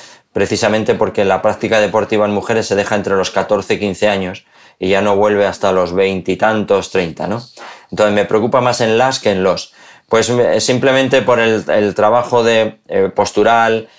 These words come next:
que no me duela la espalda, el perder peso, el ponerles retos, ¿eh? Ahí, ahí lo hacen bien las, muchas veces las aplicaciones que te plantean un reto, aunque sea un reto físico. Casi todos los deportistas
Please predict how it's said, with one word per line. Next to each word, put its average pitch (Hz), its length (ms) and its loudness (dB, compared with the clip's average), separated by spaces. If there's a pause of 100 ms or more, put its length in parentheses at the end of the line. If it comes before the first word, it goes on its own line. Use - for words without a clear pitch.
(240)
que 101 100 2
no 107 120 2
me 110 120 2
duela 107 240 2
la 98 80 2
espalda, 110 800 0 (140)
el 101 360 2
perder 98 400 2
peso, 110 560 0 (220)
el - 480 -2 (220)
ponerles 117 440 2
retos, 120 600 0 (100)
¿eh? 104 160 -2
Ahí, 104 380 0 (160)
ahí 117 200 0
lo 127 120 2
hacen 117 280 -2
bien 117 300 2
las, 101 400 0 (320)
muchas 110 420 0
veces 117 200 0
las 110 180 0
aplicaciones 110 560 0
que 110 100 0
te - 120 0
plantean 104 420 0
un 110 140 -2
reto, 123 220 2
aunque 104 180 -2
sea 120 120 -2
un 104 60 -2
reto 104 240 0
físico. 104 480 -2 (340)
Casi 104 280 -2
todos 127 240 2
los 127 160 2
deportistas 117 920 0